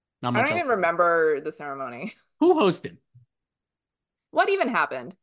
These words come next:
Speaker 2: Who won
Speaker 1: Who
Speaker 2: what?
Speaker 1: won? Who won? <laughs> That's always a funny game I play, which is like,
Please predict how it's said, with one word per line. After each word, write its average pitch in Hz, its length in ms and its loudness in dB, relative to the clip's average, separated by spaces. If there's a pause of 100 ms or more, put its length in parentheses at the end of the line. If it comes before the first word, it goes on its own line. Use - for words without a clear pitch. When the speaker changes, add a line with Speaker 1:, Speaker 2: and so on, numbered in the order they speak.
(200)
Speaker 2:
Who 330 160 0
won 277 140 0
Speaker 1:
Who 214 80 8
Speaker 2:
what? 233 120 4
Speaker 1:
won? 143 280 0 (180)
Who 370 140 -4
won? 156 320 -2 (840)
<laughs> - 920 -18
That's 240 200 0
always 262 180 6
a 208 100 4
funny 196 240 -2
game 175 200 0
I 196 80 0
play, 202 340 -2 (280)
which 180 140 0
is 175 140 0
like, 165 260 2